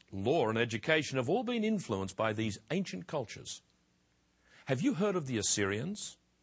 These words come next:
They were also a great empire in ancient times. Did you know that they could well be identified today as one of the great nations of Europe? Who could they be?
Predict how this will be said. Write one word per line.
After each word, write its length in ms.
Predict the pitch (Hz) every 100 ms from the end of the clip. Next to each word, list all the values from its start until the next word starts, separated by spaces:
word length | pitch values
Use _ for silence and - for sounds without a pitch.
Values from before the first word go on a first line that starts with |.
| _ - - - -
They 220 | 98 226
were 180 | 247 -
also 460 | 160 247 - 101 90
a 40 |
great 240 | 101 98
empire 460 | 90 87 92 95 98
in 80 | 95
ancient 400 | 98 95 90 87
times. 640 | 117 110 82 65 - - - _ _ _ _ _ _
Did 200 | 90 127
you 120 | 156
know 400 | 151 127 113 123
that 200 | 123 127
they 160 | 110 104
could 360 | - 87 76
well 300 | 82 135 185
be 260 | 156 180 180
identified 800 | 135 127 117 139 151 - 131 131
today 500 | 127 113 90 71 - _ _ - - - -
as 180 | 101
one 140 | 101 101
of 100 | 90
the 120 | 82 -
great 300 | 110 127 160 _ _
nations 540 | 104 117 - 113 107 -
of 200 | 98 85
Europe? 340 | 87 92 82 - _ _ _ _ _ _ _ _ _ _ _ _
Who 100 | -
could 160 | 139 165
they 140 | 165
be? 360 | 160 180 135